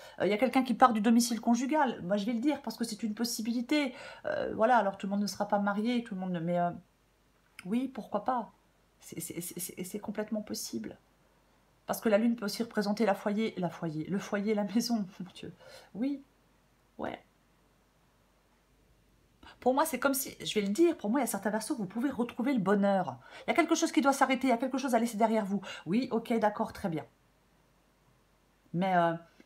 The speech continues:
pour moi, vous pouvez retrouver le bonheur. Après, bien évidemment, avec la carte de la lune, euh, bah, si c'est pas des choses qui sont, si c'est pas des choses qui sont cachées,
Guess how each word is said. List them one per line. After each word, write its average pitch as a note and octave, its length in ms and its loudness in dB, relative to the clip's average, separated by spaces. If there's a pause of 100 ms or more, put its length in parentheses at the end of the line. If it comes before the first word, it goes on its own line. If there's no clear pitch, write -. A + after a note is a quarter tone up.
(540)
pour D#3 100 -6
moi, G#3+ 100 0
vous F#3+ 100 -6
pouvez F3+ 220 -4
retrouver G3 260 -8
le F3 80 -6
bonheur. F3+ 400 -6 (3500)
Après, E3+ 280 -4
bien D3 220 -8
évidemment, D#3+ 500 0 (1400)
avec - 220 -18
la - 80 -10
carte - 260 -12
de C3+ 100 -8
la A#2+ 120 -4
lune, G#3+ 360 2
euh, - 480 -18 (1120)
bah, C#3+ 120 -8 (840)
si - 920 -2
c'est G#3+ 160 2
pas G#3 140 4
des G3+ 140 2
choses A3 280 -2
qui G3 120 -6
sont, F#3+ 260 -2
si F#3 160 -2
c'est F#3+ 140 -4
pas F3+ 120 4
des E3+ 120 -2
choses G#3 240 -4
qui - 120 -10
sont E3 220 -6
cachées, B3 640 0